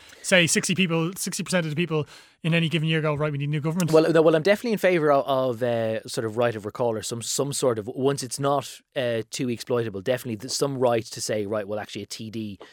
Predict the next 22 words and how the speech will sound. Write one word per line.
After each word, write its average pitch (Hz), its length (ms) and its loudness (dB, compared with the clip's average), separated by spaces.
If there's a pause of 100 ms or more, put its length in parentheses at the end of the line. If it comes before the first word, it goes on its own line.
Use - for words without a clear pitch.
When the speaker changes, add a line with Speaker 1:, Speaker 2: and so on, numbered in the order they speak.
(160)
Speaker 2:
has 113 140 -6
done 113 160 -6
something 107 460 -8 (100)
genuinely 107 480 -4
sackable." - 480 -10
There 107 120 -6
should 131 240 -2
be 117 100 -6
some 147 360 -2
facility 117 540 -6 (400)
within 123 400 2
a 113 60 -4
five-year 107 400 0
term, 101 420 -4 (400)
subject 151 460 2
to, 127 260 -2
to 117 280 0 (120)
proper 139 300 2
benchmarking 110 640 -4
or, 98 120 -4
or 101 400 -6
thresholds, 104 560 -6